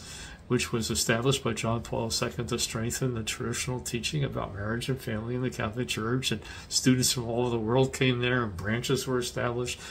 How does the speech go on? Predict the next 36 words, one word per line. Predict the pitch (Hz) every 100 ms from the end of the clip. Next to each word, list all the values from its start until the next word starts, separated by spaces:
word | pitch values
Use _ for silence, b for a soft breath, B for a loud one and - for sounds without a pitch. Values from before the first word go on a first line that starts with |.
| B
in | 117
Australia, | 104 - 123 123 127 127
the | 107
United | 110 110 110
States, | - 131 131 131
and | 123
other | 117 104
countries. | - 151 160 127 123 - B B B B B B B B -
And | 127
then | 127 123
Archbishop | 139 139 151 143 127 -
Paglia, | 151 190 180 127 120 127 123 B B B - -
uh, | 120 120 120
decided | 120 - 135 151 160 135
to, | - 123 139 127
uh, | 113 113 110 B B B B B - - B B B B B - - - -
cancel | 143 160 160 208
the | 135
courses | - - 135 143 - 85 80 80 - - B B B B B -
of | 120 110 -
two | - 156 151
of | 139 -
the | 113 107 113
moral | 107 120 127 127
theologians | - 127 117 113 135 131 110 107
who | - 113
were, | 110
like, | 107 101
the | 110
very | 107 120
foundation | 113 117 110 107 120 131 117
of | 101 -
teaching | 190 - 135 113
in | 110 110
this | -
institute, | 110 - 113 - 113 110